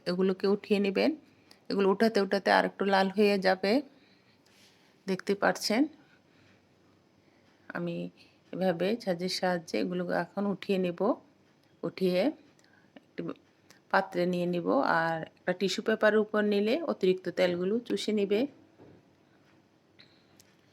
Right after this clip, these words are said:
এটা খেতে খুবই সুস্বাদু এবং মজাদার,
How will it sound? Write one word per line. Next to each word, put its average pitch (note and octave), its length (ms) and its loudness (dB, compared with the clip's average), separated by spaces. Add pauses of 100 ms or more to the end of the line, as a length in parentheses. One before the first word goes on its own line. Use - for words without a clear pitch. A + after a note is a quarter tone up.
(240)
এটা - 160 -2
খেতে A3+ 320 -2
খুবই G3+ 260 -2
সুস্বাদু G#3+ 460 -4
এবং G#3+ 280 0
মজাদার, G3+ 640 2